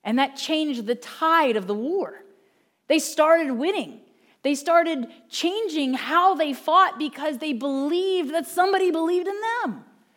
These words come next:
that someone was actually there to be a physical, tangible reminder of hope. And it worked. It worked too well because Charles did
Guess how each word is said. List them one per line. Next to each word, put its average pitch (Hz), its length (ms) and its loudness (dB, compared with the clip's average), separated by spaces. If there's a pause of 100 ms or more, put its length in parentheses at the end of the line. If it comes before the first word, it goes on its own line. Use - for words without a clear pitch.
(280)
that 311 160 2
someone 403 500 0
was 311 140 -2
actually 320 380 -2
there 349 380 -2
to 294 140 -6
be 247 580 -2 (140)
a 262 140 0
physical, 294 640 0
tangible 330 600 -4
reminder 269 640 -4
of 233 100 -4
hope. 415 480 -8 (1000)
And 330 120 -2
it 320 160 -6
worked. - 520 -8 (720)
It 311 160 -2
worked 311 680 -2 (300)
too 269 200 -6
well 175 400 -6 (1000)
because 247 300 -2
Charles 262 480 0
did 208 400 -2